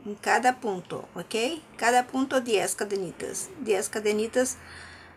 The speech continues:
hasta hacer todo. E mais uma mais aqui. Um,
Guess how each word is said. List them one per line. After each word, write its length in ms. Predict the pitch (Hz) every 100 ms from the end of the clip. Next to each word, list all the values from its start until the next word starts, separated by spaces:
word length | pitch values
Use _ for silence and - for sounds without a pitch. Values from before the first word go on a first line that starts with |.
| -
hasta 480 | 220 220 - - - - - - - - - - -
hacer 400 | 214 - 220 - - - -
todo. 400 | 180 160 123 - - - - - - - - - - - - - - - - - - -
E 100 | 269
mais 460 | 269 247 233 226 -
uma 260 | 330 233 220
mais 260 | 214 208 226
aqui. 460 | - 247 254 285 - - -
Um, 800 | 247 233 233 240 240 240 247 247